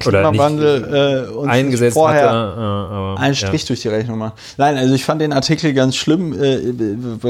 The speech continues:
Speaker 2: warum steht auch im Text, ich will da jetzt nicht zu sehr fortgreifen, aber, äh, also dieses Gebäsche auf die Millennials geht mir halt auch so derbe auf den, ähm,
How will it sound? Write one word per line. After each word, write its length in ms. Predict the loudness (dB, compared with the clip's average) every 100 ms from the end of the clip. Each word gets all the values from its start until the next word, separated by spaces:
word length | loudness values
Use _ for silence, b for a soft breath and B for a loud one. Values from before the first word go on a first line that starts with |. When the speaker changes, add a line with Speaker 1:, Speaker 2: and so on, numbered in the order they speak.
| 2
Speaker 2:
warum 360 | 2 2 2
steht 300 | 0 0 0
auch 260 | 2 2 0
im 220 | 0 -2
Text, 420 | 0 -4 -4 -10
ich 160 | -10 -4
will 100 | 0
da 100 | 2
jetzt 260 | 2 0 -4
nicht 160 | -6
zu 140 | -4 0
sehr 160 | 0
fortgreifen, 600 | 2 0 0 0 0 0 -8 B B B -4
aber, 220 | 0 0
äh, 260 | -2 -6 -8 -10 -12 -6
also 220 | -4 -2
dieses 400 | -2 -2 -2 -4
Gebäsche 480 | -4 0 0 2 0
auf 160 | -2 -2
die 120 | 2
Millennials 680 | 2 2 2 2 0 -2 -2
geht 180 | 0
mir 160 | 0 0
halt 160 | 0 -2
auch 140 | -4
so 160 | -2 0
derbe 380 | 0 0 0
auf 300 | 0 0 0
den, 360 | 0 0 0 -4
ähm, 1200 | -4 0 0 0 0 -2 -4 -6 -4 -2 -4